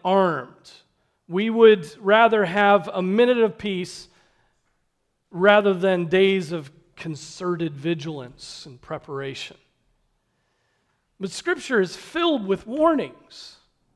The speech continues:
I mean, it is warning from beginning to end. It's warning on every page. It's warning on every quarter page, right? Our Savior preached warnings continually, "But I will warn you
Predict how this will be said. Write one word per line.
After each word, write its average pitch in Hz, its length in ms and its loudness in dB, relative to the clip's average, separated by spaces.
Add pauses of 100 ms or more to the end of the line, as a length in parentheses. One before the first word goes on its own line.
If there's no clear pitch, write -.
(120)
I 202 40 -12
mean, 220 200 -2
it 247 100 -2
is 226 180 -4
warning 220 540 0
from 175 220 -10
beginning 185 440 -4
to - 220 -18
end. 214 300 -6
It's 170 180 -20
warning 185 400 -6
on 170 160 -10
every 170 300 -8
page. 202 540 -10
It's - 180 -20
warning 170 320 -10
on 165 100 -10
every 180 220 -10
quarter 233 420 -4
page, 135 800 -12 (920)
right? 190 240 -4
Our 208 140 0
Savior 240 480 -4
preached 226 400 -8
warnings 214 500 2
continually, 202 760 -4
"But 175 180 -6
I 226 100 4
will 233 160 -2
warn 254 420 2
you 226 240 0